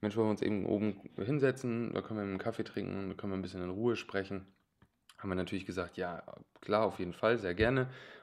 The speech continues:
Und, äh, dann hat der Walter auch gleich dazu gerufen und sagte: So, "Walter, wir gehen oben Kaffee trinken, äh, kommst du auch gleich nach?" "Ja, ja, ich komme auch gleich." Also total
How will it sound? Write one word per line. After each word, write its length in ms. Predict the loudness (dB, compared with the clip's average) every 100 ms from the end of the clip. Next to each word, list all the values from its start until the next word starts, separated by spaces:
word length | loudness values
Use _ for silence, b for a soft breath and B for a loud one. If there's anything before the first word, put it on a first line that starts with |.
| B
Und, 360 | 2 2 2
äh, 240 | 0 2 2
dann 160 | 4
hat 80 | 6
der 160 | 6 8
Walter 300 | 8 8 4
auch 80 | 4
gleich 160 | 2
dazu 260 | 2 -2 0
gerufen 240 | 0 0
und 60 | 0
sagte: 240 | -2 -2
So, 180 | 0 6
"Walter, 260 | 6 6 2
wir 60 |
gehen 160 | 2 4
oben 220 | 2 2
Kaffee 260 | 0 0 0
trinken, 420 | 0 0 2 0
äh, 200 | 0 2
kommst 260 | 0 2
du 60 | 2
auch 100 | 4
gleich 180 | 2 2
nach?" 280 | 2 2 6
"Ja, 160 | 8
ja, 220 | 10 8
ich 100 | 6
komme 200 | 2 4
auch 140 | 4 2
gleich." 320 | 0 -2 0
Also 200 | -2 -2
total 640 | -4 -6 2 6 6 4